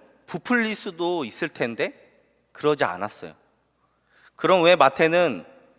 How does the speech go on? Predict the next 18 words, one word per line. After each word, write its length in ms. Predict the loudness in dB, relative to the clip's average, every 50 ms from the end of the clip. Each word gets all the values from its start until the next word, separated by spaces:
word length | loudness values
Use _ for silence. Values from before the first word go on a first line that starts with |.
| _
오늘 260 | -6 -4 -2 -2 -2
본문을 580 | -2 -2 -6 -6 -4 -4 -2 -2 -2 -4 -4 -6 -12 -18 -20 _ _ _ _ _ _ _
간략하게 960 | -14 -12 -8 -6 -4 0 0 0 0 -2 -4 -4 -4 -4 -4 -4 -6 -6 -6 -6
소개를 520 | -10 -16 -14 -8 -8 -6 -6 -6 -8 -8
하고 300 | -10 -10 -10 -10 -10 -10
있을까요? 480 | -12 -12 -12 -14 -14 -12 -12 -14 -14 -16 _ _ _ _ _ _ _ _ _ _ _ _ _ _ _ _ _ _ _ _ _ _ _ _ _ _ _ _
뭔가 300 | -4 -4 -4 2 2 2
의도가 400 | 2 2 -2 -6 -4 0 0 -2
있겠죠. 420 | -2 -2 -10 -16 -16 -18 -20 -20 -20 _ _ _ _ _ _ _ _ _ _ _ _ _ _ _ _ _ _ _ _ _ _ _ _ _ _ _
예수님의 520 | 0 0 0 0 0 0 4 4 4 4 4
이적을 680 | 4 2 4 6 6 6 6 6 4 0 -6 -14 -20 -20 -20 -20 _ _ _ _ _ _ _ _ _ _ _ _ _ _ _
간략히 480 | -10 -4 0 4 4 4 4 2 -4
소개하면서 920 | -8 -8 -6 0 2 2 4 4 2 -2 -4 -2 -2 -2 -2 -4 -6 -12 -20 -20 _ _ _ _ _ _ _ _ _ _ _ _ _ _ _ _ _ _ _
뭔가 640 | _ 0 0 0 4 6 6 6 6 4 0 -6 -14
본질에 480 | -4 -2 -2 -2 0 -2 4 4 4 4
더 160 | 4 2 0
집중하게 640 | 0 -2 -8 -10 -8 -6 0 2 2 2 2 2
하려고 520 | -2 0 0 -2 -2 -2 -2 -2 -2 -2